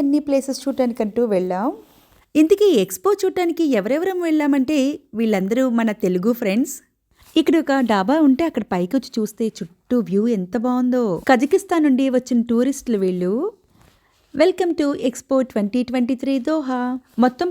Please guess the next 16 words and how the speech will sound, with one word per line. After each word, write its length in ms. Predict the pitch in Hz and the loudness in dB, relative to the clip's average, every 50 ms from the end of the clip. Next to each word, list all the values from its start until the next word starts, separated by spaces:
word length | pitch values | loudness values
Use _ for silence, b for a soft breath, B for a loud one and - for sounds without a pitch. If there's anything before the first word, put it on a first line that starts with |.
| 359 311 | 0 0
పది 120 | 262 220 220 220 | 0 0 0 0
మంది 180 | 220 220 285 - | 0 -2 -2 -2
కలిసి 220 | 294 254 240 - 254 233 | -4 -4 -4 -4 -4 -2
వెళ్ళామండి. 500 | 202 196 208 214 214 202 185 180 185 208 254 403 539 - _ _ _ _ - - - - _ - _ _ _ - 311 | -2 -2 -2 -2 -2 -4 -4 -6 -4 -4 -4 -6 -6 -8 _ _ _ _ -20 -20 -20 -20 _ -20 _ _ _ 2 2
అక్కడ 160 | 320 - 403 403 392 | 4 4 2 2 4
ఒక 160 | 392 330 330 330 311 | 2 2 2 4 2
నేపాలీ 380 | 240 233 233 330 349 349 381 359 - | 2 2 2 0 0 0 0 -2 -2
సెక్యూరిటీ 440 | 311 - - 302 294 247 - 226 226 247 277 294 277 | -4 -2 -2 -2 -2 0 0 0 0 0 0 2 2
మా 60 | 240 214 | 2 2
అందరినీ 300 | 202 202 233 240 262 277 285 262 | 2 2 2 2 2 0 0 0
చూసి 240 | 247 233 - 254 240 233 214 202 | -2 0 0 0 0 2 2 2
ఏమన్నారో 480 | 196 214 220 226 226 226 220 220 208 190 175 165 - - _ - | 2 2 2 2 2 2 2 2 0 0 -2 -4 -8 -14 _ -4
తెలుసా 260 | 196 185 190 - 247 226 208 | -2 -2 -2 0 0 0 0
అండి? 200 | 190 185 190 220 254 330 403 403 - _ _ _ - | 0 0 0 0 -2 -4 -6 -8 -12 _ _ _ 2
చాలా 340 | 294 294 302 320 339 370 359 359 | 2 4 4 2 2 0 -2 0
చాలా 280 | 311 277 254 254 269 | 0 0 0 0 0